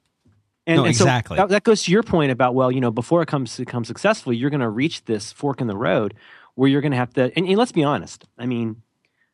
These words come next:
Speaker 1: there's gonna be a time when you're way under-resourced for the demand, right? And that could be something like, God, think about, was it Maciek and, uh, Pinboard?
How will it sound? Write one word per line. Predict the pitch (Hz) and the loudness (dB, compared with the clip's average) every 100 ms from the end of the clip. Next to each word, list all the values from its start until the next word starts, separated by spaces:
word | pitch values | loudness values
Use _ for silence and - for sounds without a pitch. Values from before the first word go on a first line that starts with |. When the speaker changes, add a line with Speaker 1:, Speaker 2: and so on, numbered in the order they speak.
| _ _ _ _ _ | _ _ _ _ _
Speaker 1:
there's | 139 175 | 0 2
gonna | 202 170 | 2 2
be | 151 | 0
a | 120 | 0
time | 175 180 131 110 113 | -2 0 -2 -2 -2
when | 127 | -2
you're | 131 123 | 0 -2
way | 104 131 143 139 135 131 - | -2 0 2 2 0 -2 -6
under-resourced | 120 120 113 113 127 - 92 98 - - _ | -4 -2 -2 -2 -4 -6 -8 -10 -14 -18 _
for | 120 | -6
the | 113 | -4
demand, | 113 107 107 101 85 87 _ _ _ _ _ - | -2 -2 0 -2 -4 -12 _ _ _ _ _ -8
right? | 107 107 | -4 -2
And | 120 120 - - | 0 -2 -4 -4
that | 196 | 0
could | 302 254 | 2 2
be | |
something | - 190 165 | 0 0 0
like, | 135 110 | 0 2
God, | 185 - | 0 0
think | 185 | -6
about, | 160 123 | -2 -4
was | 113 117 | -4 -6
it | |
Maciek | 123 160 120 90 - | -6 -4 -4 -6 -8
and, | 117 110 107 | -6 -6 -4
uh, | 98 95 | -2 -2
Pinboard? | - 202 190 101 82 | -2 -2 0 -2 -4